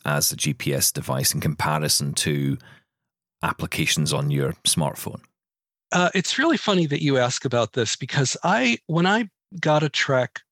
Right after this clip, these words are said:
Speaker 2: last year, I got it used for half price. It was a great deal and it was in perfect condition. And there were so many things that I liked about it. And there are so many benefits that it has over,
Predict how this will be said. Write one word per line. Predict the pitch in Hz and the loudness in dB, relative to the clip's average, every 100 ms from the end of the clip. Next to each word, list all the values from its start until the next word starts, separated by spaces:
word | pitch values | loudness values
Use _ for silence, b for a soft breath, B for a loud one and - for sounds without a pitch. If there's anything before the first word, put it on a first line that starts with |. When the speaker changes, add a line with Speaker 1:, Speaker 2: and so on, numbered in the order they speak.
| - | -2
Speaker 2:
last | 131 127 - - | 2 2 0 -2
year, | 127 117 | -2 0
I | |
got | 117 202 | 0 0
it | 214 | 0
used | 135 123 120 101 - - - | -2 0 0 0 -2 -2 -4
for | - | -2
half | 101 135 127 - | 0 2 0 -2
price. | - 117 113 - | -2 -2 0 -2
It | - | 0
was | 139 | -2
a | 143 - | -2 -6
great | 147 139 - | -2 -2 -2
deal | - 120 113 123 - | 0 2 2 -2 -4
and | 143 | -2
it | 135 | -2
was | 139 117 | 0 0
in | 123 - | -2 -4
perfect | - 165 - 143 - | -2 -2 -2 -10 -6
condition. | 131 113 110 - 123 135 B B B B B - | -2 0 0 0 0 -2 B B B B B -2
And | 160 156 151 - | 0 2 2 -2
there | 160 165 | 0 0
were | 165 151 | 2 0
so | - - 226 262 | 2 2 2 2
many | 285 247 | 2 0
things | - 165 151 139 131 - - - | 0 0 2 2 2 0 -4 -2
that | 139 | 0
I | 120 | 2
liked | 117 117 131 - | 2 0 0 -2
about | 139 113 107 110 | -2 0 0 0
it. | 123 - _ _ | -6 -8 _ _
And | 139 131 131 | 0 2 2
there | 139 139 | 0 2
are | 135 | 0
so | 123 - - 220 | 0 0 2 0
many | 269 277 208 135 _ _ _ - | 2 2 2 0 _ _ _ -2
benefits | 143 170 - 135 - - - - | 2 2 0 -4 -2 -6 -6 -2
that | 139 127 | 0 0
it | - - | -4 -8
has | - 160 220 151 110 127 - B B B B _ _ _ | -2 2 4 2 2 -2 -2 B B B B _ _ _
over, | 147 147 143 143 135 131 165 | 0 2 2 2 2 0 -4